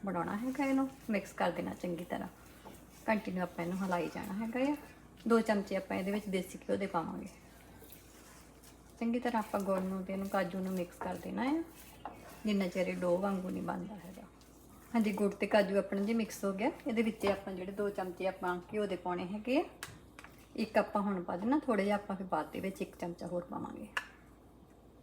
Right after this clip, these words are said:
ਹੁਣ ਕੰਟੀਨਿਊ ਆਪਾਂ ਇਹਨੂੰ ਥੋੜ੍ਹਾ ਪਕਾਉਣਾ ਹੈਗਾ ਆ,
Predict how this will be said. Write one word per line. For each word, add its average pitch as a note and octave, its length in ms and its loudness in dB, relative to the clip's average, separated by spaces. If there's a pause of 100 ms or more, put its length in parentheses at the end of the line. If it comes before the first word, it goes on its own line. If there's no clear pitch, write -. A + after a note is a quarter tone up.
(1300)
ਹੁਣ A3 100 2
ਕੰਟੀਨਿਊ F#3 440 0
ਆਪਾਂ - 240 0
ਇਹਨੂੰ F3+ 160 0
ਥੋੜ੍ਹਾ F#3 220 -2
ਪਕਾਉਣਾ F3+ 460 0
ਹੈਗਾ A3+ 280 0
ਆ, D#4 160 4